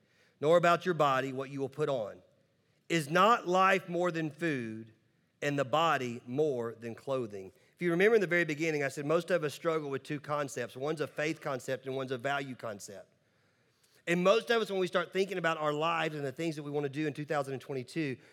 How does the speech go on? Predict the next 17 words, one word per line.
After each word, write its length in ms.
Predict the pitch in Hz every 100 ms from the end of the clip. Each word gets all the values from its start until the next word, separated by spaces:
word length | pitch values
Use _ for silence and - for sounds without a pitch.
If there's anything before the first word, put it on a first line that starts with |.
| -
it's 180 | 160 156
usually 440 | 185 240 214 196 151 - -
based 320 | 202 196 -
something 340 | 202 220 208 180
about 360 | 151 175 -
some 120 | 170
sort 140 | 160 165
of 80 | 147
a 60 |
possession 640 | - 151 110 156 165 -
or 60 | 139
something 280 | 170 160 156
that 120 | 147
is 80 | 131
a 80 | 123
basic 460 | 147 160 156 131
need. 460 | 135 170 143 104